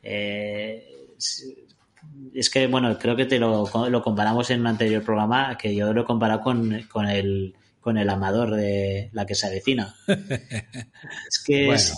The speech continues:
Speaker 1: igualito
Speaker 2: algo, algo
Speaker 1: que,
Speaker 2: hay.
Speaker 1: que, que ese personaje. O sea, me parece, o sea, lo han querido hacer tan gracioso que parece tonto, tío.
Speaker 2: Sí.
Speaker 1: Entonces
Speaker 2: Es un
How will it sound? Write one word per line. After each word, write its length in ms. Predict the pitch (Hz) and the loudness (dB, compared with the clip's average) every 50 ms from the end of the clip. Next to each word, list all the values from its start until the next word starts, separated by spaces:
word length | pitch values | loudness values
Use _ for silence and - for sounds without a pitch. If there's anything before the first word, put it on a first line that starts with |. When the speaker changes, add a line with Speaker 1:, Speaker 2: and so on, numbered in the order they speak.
| - - | 0 0
Speaker 1:
igualito 460 | 127 110 123 120 123 139 147 120 107 | 0 2 2 2 2 2 0 0 0
Speaker 2:
algo, 260 | 104 98 95 92 90 | 0 0 0 -2 -4
algo 140 | 87 92 98 | -6 -4 -2
Speaker 1:
que, 60 | 113 | -2
Speaker 2:
hay. 260 | 107 107 107 107 107 - | 0 0 0 0 -2 0
Speaker 1:
que, 260 | - 117 110 110 110 | 0 0 0 0 0
que 100 | - 117 | -2 -2
ese 120 | 107 113 107 | -2 -2 -2
personaje. 640 | - 110 - 107 107 101 95 - 98 95 98 101 104 | -2 -2 -2 -2 -2 -2 -4 -4 -6 -8 -8 -8 -8
O 80 | 104 | -6
sea, 760 | 101 - 117 107 104 104 101 101 101 101 101 101 107 110 - - - - _ _ _ _ _ _ _ _ _ _ _ _ _ _ _ _ _ _ - - - - - | -2 0 2 2 2 2 2 2 2 0 0 -2 -4 -6 -10 -16 -20 -20 _ _ _ _ _ _ _ _ _ _ _ _ _ _ _ _ _ _ -20 -20 -20 -20 -14
me 160 | 131 127 117 | -8 -6 -6
parece, 1080 | 107 - 110 107 113 113 113 - 151 151 147 147 147 143 139 139 131 123 123 123 - - _ - _ _ - | -4 0 0 0 2 0 2 2 2 4 4 4 4 2 2 0 0 -2 -4 -6 -10 -16 _ -20 _ _ -16
o 80 | 107 107 | -10 -6
sea, 280 | - - 120 113 110 | -2 0 0 0 0
lo 1120 | 104 107 - - _ _ _ _ _ _ _ - - _ - - - - - _ _ - 123 | 0 -2 -6 -14 _ _ _ _ _ _ _ -20 -20 _ -20 -20 -20 -20 -20 _ _ -4 0
han 60 | 120 | 4
querido 140 | 143 151 151 147 | 6 6 6 4
hacer 180 | 151 160 160 | 4 2 2
tan 160 | - 151 139 | 2 2 4
gracioso 500 | 139 139 135 127 127 - 135 135 131 165 | 4 4 4 2 2 2 0 2 2 2
que 120 | 165 165 - | 0 0 0
parece 320 | 127 113 110 110 123 117 | 0 0 0 0 0 0
tonto, 400 | - 131 156 160 117 - 90 87 | 2 0 0 0 -2 -4 -6 -4
tío. 240 | - 131 123 95 - | -4 -4 -4 -4 -4
Speaker 2:
Sí. 240 | - - - - 104 - - - - - - 123 | -8 -14 -16 -16 -16 -16 -18 -20 -20 -18 -14 -12
Speaker 1:
Entonces 600 | 110 92 104 101 110 123 120 - - - - _ _ _ _ _ - - - - - _ - - - - - - - - - - _ _ _ _ _ - | -10 -8 -6 -4 -2 -2 -2 -2 -4 -10 -14 _ _ _ _ _ -6 -6 -6 -8 -16 _ -20 -20 -20 -20 -20 -20 -20 -20 -20 -20 _ _ _ _ _ -4
Speaker 2:
Es 160 | 131 117 - | -2 0 2
un 80 | 160 | 2